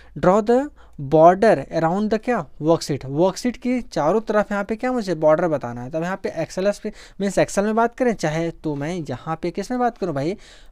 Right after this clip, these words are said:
मैं चाहे तो एक्सेल में बात करूँ, ठीक है, चाहे तो कैल्क में बात करूँ, दोनों में से किसी पे भी मैं यहाँ पे काम कर सकता हूँ, ठीक है ना। तो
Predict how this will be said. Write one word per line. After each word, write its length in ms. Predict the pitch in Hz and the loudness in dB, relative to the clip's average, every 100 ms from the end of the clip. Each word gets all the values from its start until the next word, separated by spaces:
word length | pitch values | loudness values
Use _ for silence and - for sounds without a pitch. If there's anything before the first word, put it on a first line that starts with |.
| 143 | -6
मैं 220 | 151 202 | -4 -4
चाहे 300 | - 160 143 | -2 -2 -2
तो 120 | - 202 - | -6 -8 -4
एक्सेल 280 | 208 - 226 | -6 -2 -2
में 120 | 175 | 0
बात 220 | 131 117 | -2 -2
करूँ, 200 | - 127 | -10 -12
ठीक 180 | - 226 | -8 -4
है, 60 | 233 | -2
चाहे 200 | - 156 | 0 0
तो 100 | 208 | -2
कैल्क 280 | - 254 240 | -2 -2 -2
में 100 | 240 | 0
बात 180 | 226 214 | 0 0
करूँ, 240 | 202 196 | -6 -6
दोनों 240 | 143 147 | -6 -6
में 80 | 160 | -6
से 140 | 156 - | -8 -8
किसी 300 | 202 - 180 | -8 -8 -6
पे 100 | 170 | -4
भी 100 | 160 | -4
मैं 140 | 156 | -6
यहाँ 160 | 139 139 | -6 -8
पे 120 | 185 | -8
काम 220 | - 240 | -6 -6
कर 100 | 240 220 | -6 -4
सकता 280 | 180 - | -6 -6
हूँ, 180 | 131 120 - - - - | -8 -8 -14 -20 -20 -8
ठीक 120 | - - | -4 -2
है 60 | |
ना। 100 | 214 - - | -2 -6 -14
तो 80 | - | -6